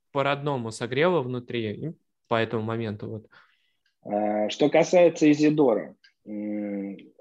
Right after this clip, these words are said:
Speaker 2: эмоции от гола, именно такие эмоции, которые я испытываю всегда, когда Локомотив забивает Спартаку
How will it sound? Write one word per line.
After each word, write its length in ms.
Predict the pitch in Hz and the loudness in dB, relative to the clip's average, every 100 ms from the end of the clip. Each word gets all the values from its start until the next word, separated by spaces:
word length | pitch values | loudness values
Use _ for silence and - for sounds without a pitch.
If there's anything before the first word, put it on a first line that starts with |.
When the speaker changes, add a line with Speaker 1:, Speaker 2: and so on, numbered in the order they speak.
| - | -2
Speaker 2:
эмоции 400 | 120 156 160 139 | 4 4 4 2
от 160 | 127 139 | 2 4
гола, 500 | 160 175 123 92 - _ _ - | 6 6 4 2 -4 _ _ -10
именно 300 | 113 120 120 | -4 -2 -2
такие 400 | 127 127 123 117 | -2 0 0 2
эмоции, 880 | 131 165 160 113 98 82 - - 73 | 2 0 0 -2 0 -2 -8 -16 -10
которые 420 | 110 123 120 120 | -8 -4 -2 0
я 140 | 120 120 | 0 -2
испытываю 460 | - 143 - 110 | -2 -4 -2 -6
всегда, 300 | - 113 143 | -6 -6 -6
когда 280 | - 104 101 | -6 -6 -4
Локомотив 440 | 104 113 107 117 | -6 -6 -4 -6
забивает 440 | 110 104 113 107 - | -6 -6 -2 -2 -2
Спартаку 640 | - 98 120 - 170 202 | -8 -4 -4 4 4 4